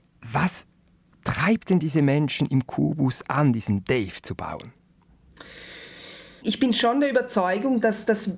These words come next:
Speaker 2: wir bis zu einem gewissen Grund auch diesem Glauben anhängen. Sie glauben, dass es möglich ist, wenn man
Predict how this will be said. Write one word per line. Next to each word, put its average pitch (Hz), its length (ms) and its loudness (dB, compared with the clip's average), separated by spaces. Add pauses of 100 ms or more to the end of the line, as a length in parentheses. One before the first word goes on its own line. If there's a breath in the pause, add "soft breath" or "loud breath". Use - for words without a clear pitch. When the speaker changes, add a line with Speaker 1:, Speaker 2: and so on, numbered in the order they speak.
(120)
Speaker 2:
wir 214 380 2
bis 233 220 -2
zu 247 100 2
einem 220 400 4
gewissen 233 340 4
Grund 220 300 0
auch 185 340 0
diesem 165 300 -4
Glauben 143 320 0
anhängen. 147 580 -6 (840 loud breath)
Sie 208 160 -2
glauben, 208 600 2 (140)
dass 202 440 0
es 202 180 -2
möglich 208 560 2
ist, - 420 -2
wenn 208 520 0
man 208 340 2